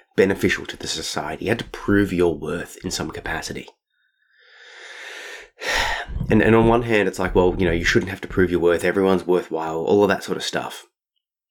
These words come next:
And I get it from a mental health perspective in one sense,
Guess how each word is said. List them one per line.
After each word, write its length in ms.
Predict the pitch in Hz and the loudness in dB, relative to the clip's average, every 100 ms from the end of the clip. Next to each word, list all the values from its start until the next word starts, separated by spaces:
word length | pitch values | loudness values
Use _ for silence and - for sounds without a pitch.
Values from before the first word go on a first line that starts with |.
| _ _ _ _ _ | _ _ _ _ _
And 100 | - | -2
I 40 | 107 | 2
get 140 | 120 | 2
it 80 | - | 0
from 100 | 113 | -2
a 40 | |
mental 240 | 92 92 87 | -2 -4 -4
health 200 | 92 - | -6 -4
perspective 640 | 92 90 - - 78 - _ _ - | -4 -2 -2 -6 -8 -10 _ _ -6
in 120 | 95 | -2
one 200 | 87 113 | 2 2
sense, 420 | 113 69 - - | 2 -6 -12 -14